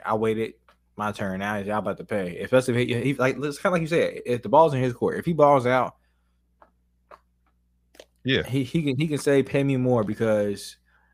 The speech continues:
Speaker 1: unless Justin Herbert or, you know, um, Burrow win M V P, he got that over them still.
Speaker 2: Mm-hmm.
Speaker 1: You know, and if he gets, you know, a couple wins in the, in the playoffs, it's like, "All right, yeah, I didn't get to the Super Bowl, but we didn't have much to get there.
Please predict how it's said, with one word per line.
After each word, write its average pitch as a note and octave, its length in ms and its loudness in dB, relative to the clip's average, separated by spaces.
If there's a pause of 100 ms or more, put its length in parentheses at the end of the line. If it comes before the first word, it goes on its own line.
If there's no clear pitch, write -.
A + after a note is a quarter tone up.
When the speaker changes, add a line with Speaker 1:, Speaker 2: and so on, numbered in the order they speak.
(120)
Speaker 1:
unless A#2 420 0
Justin B2+ 340 2
Herbert A#2 380 4
or, G#2 440 2
you A#2 140 -8
know, G#2 380 -4
um, F#2+ 600 -6 (420)
Burrow A#2+ 320 6
win A2+ 200 -4
M A2 40 -8
V G#2+ 120 -6
P, B2+ 380 -2 (960)
he C3 140 0
got B2+ 160 2
that B2+ 120 4
over C#3 260 4
them F2+ 140 -4
still. - 340 -10 (460)
Speaker 2:
Mm-hmm. E2+ 320 -10 (320)
Speaker 1:
You G#2 160 -6
know, G#2+ 200 -2
and A2 220 -4
if G#2+ 60 -6
he A#2 140 -2
gets, - 340 -4
you A#2+ 100 -6
know, A2 80 0
a - 40 -2
couple A#2 200 2
wins A#2+ 180 0
in A2 100 -2
the, G#2+ 140 -6
in A2 80 -4
the G2+ 60 -6
playoffs, B2+ 380 2
it's A2+ 120 -8
like, A2 180 2
"All B2+ 180 4
right, A#2+ 180 4
yeah, B2 440 4
I A2 120 2
didn't A2 200 -2
get G#2+ 160 -2
to G#2 80 -6
the F#2+ 40 -8
Super C3 200 2
Bowl, G2+ 200 2
but G2 360 -2
we A2+ 100 -6
didn't G2+ 180 -4
have A2 180 -2
much G2+ 280 -6
to G#2 80 -10
get B2 180 0
there. F#2+ 340 -2